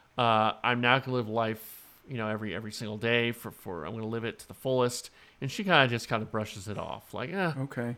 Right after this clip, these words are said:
Speaker 1: we'll see.
Speaker 2: <clears throat> Yeah.
Speaker 1: We'll see." 'Cause that's whole, that's Tony's whole thing.
Speaker 2: Mm-hmm. Yeah, I mean,
Speaker 1: Is
Speaker 2: he,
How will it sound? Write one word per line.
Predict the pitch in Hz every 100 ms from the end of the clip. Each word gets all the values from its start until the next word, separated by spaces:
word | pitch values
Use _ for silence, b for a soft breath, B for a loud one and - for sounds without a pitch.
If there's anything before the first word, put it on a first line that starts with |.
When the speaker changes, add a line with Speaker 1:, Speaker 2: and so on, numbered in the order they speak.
| -
Speaker 1:
we'll | 160
see. | 143 - 95
Speaker 2:
<clears throat> | 202 226 185 131 -
Yeah. | 113 113
Speaker 1:
We'll | 107
see." | - 69 67 - B B B B B
'Cause | - 165
that's | 185 185
whole, | 170 165
that's | 156 -
Tony's | - 147 123
whole | 117 107
thing. | - 73
Speaker 2:
Mm-hmm. | 139 135 123 110 110 - - - _
Yeah, | - 131
I | 139
mean, | 143 135
Speaker 1:
Is | 127
Speaker 2:
he, | 143 135 131 123 117 -